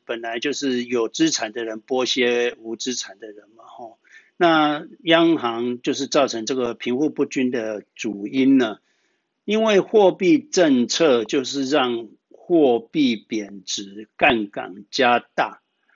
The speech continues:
那杠杆加大的状况之下，有钱人才能有办法杠杆啊，没钱人是没办法杠杆的嘛，吼。所以就造成了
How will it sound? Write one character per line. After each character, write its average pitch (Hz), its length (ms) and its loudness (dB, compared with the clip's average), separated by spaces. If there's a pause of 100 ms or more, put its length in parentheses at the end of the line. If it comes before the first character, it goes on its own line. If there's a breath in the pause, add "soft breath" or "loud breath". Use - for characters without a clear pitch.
(160)
那 185 140 -2
杠 190 260 0
杆 113 180 -6
加 135 220 -2
大 143 340 -2
的 110 120 -6
状 123 240 -4
况 120 160 -4
之 120 100 -8
下， 123 200 -6
有 123 220 0
钱 131 200 2
人 127 180 0
才 123 140 0
能 127 100 -2
有 113 140 -4
办 127 180 -4
法 104 120 -8
杠 123 260 -4
杆 101 180 -10
啊， 107 160 -16 (380 soft breath)
没 127 180 2
钱 123 160 0
人 120 160 -2
是 139 100 -2
没 117 140 -2
办 120 180 -4
法 101 60 -10
杠 107 240 -4
杆 101 200 -12
的 - 100 -20
嘛， 113 80 -20
吼。 - 300 -10 (260)
所 170 180 0
以 147 380 6 (680)
就 185 180 4
造 160 320 4
成 117 320 -6
了 120 280 -4